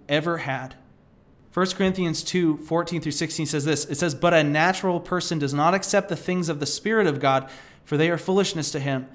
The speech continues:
and he cannot understand them, because they are spiritually discerned. But the one who is spiritual discerns all things, yet he himself is discerned by no one. For who has known the mind of the Lord, that he will instruct him? But we have the mind of Christ." Here is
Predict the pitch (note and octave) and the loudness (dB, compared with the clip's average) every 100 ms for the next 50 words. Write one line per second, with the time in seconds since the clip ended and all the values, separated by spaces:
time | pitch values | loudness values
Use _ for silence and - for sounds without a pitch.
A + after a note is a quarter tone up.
0 | - - - D3 D3+ D#3+ E3+ F#3 F3 E3+ | -20 -16 -4 0 0 0 2 2 2 -2
1 | D#3+ - D#3 D3 C3+ B2+ - - - - | -2 -2 -2 0 -4 -6 -12 -20 -12 -4
2 | D3 E3 F3+ E3 - - E3 G3 F#3+ F#3+ | 0 4 4 4 0 0 2 2 2 0
3 | F#3 F3+ D#3+ C#3+ C3 D3 D3+ E3 D3 E3+ | 2 0 0 0 -2 -2 0 0 4 4
4 | G#3 G#3 F#3+ D#3+ - F#3+ G3 F#3+ D#3+ C#3 | 4 4 2 0 -2 0 0 0 -4 -4
5 | C#3 E3+ D#3+ D3+ D3 E3 F#3 F#3 D3 B2+ | -2 0 0 0 2 4 4 2 -4 -4
6 | A#2+ - - - - _ C#3+ B2+ F3+ F#3+ | -8 -14 -20 -20 -20 _ -2 0 2 2
7 | F#3+ - F3 F3 C#3 C#3 - D#3+ E3 D#3 | 2 2 2 2 -4 -4 -2 0 2 2
8 | D3+ C#3+ D3 C3+ B2 - - - _ _ | 2 0 0 -2 -6 -14 -20 -20 _ _
9 | - D#3+ F3 G#3 G#3 F#3+ F#3+ F#3+ D#3 D3 | -2 2 4 6 6 6 4 4 2 2
10 | D#3+ D#3+ E3 D3 C3 B2+ A#2 - F#3 E3+ | 2 -2 -2 -2 -2 -4 -6 -4 -2 -2
11 | D#3+ C#3+ - D#3 - C#3+ C3 - - - | -2 -4 -2 -2 -2 -6 -6 -12 -20 -10
12 | - C3 C#3+ E3 D#3 D3+ D3 C#3+ D3 C3+ | -4 0 2 0 4 4 4 2 -2 -2
13 | C3 C3 B2+ - - C#3 - D3+ C3 B2+ | -2 -2 -6 -16 -14 -14 -2 2 2 0
14 | - F#3 F#3+ F3 E3 D#3+ | -4 0 2 2 0 0